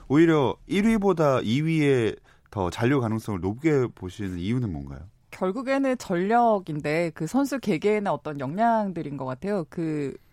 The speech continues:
Speaker 2: 사실 굉장히 좀 치열해지는 막판 싸움 같은 데서는 경험 많은 선수가 어느 정도의 위기 관리 능력을 보여줄 수 있느냐인데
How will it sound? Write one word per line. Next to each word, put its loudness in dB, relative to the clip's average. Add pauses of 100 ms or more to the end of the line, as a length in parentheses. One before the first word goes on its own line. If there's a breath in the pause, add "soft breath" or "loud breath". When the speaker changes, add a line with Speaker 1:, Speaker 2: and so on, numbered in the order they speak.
(100)
Speaker 2:
사실 -2
굉장히 0
좀 -2
치열해지는 2
막판 0
싸움 2
같은 -2
데서는 0
경험 4
많은 4
선수가 2
어느 2
정도의 0
위기 -2
관리 0
능력을 -4
보여줄 -2
수 -8
있느냐인데 -2